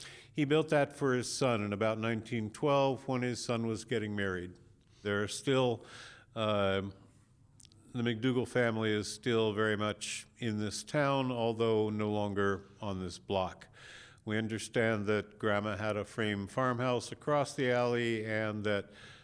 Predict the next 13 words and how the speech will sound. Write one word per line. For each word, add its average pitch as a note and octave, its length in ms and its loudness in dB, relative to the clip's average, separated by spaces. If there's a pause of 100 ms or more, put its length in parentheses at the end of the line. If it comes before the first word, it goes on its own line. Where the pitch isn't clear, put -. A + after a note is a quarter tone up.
several A#2 400 2
other G#2+ 220 2
relatives G#2 640 0
lived G2+ 380 -2
in, G2 320 -2
there's G2+ 200 -4
still A#2 300 -2
three G#2+ 640 -2 (520)
kind G#2+ 140 -6
of - 180 -8
clinker A2+ 340 -6
brick, G2+ 340 -2 (440)
uh, G2 500 -6